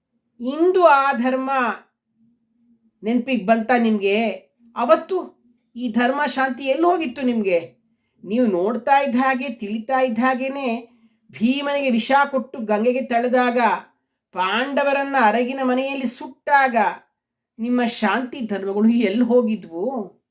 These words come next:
ನನ್ನನ್ನ ತುಂಬಿದ ಸಭೆಯಲ್ಲಿ ಅವಮಾನಗೊಳಿಸಿದ್ರಲ್ಲ, ಅಪಮಾನಗೊಳಿಸಿದ್ರಲ್ಲ,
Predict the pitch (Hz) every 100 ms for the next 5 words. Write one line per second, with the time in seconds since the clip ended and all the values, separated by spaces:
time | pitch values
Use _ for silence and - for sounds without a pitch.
0 | _ _ _ _ _ 190 214 254 269 262
1 | 254 - 302 320 311 294 269 277 254 277
2 | 277 254 233 254 262 285 294 294 254 240
3 | 214 214 220 214 254 294 302 311 269 254
4 | - 214 208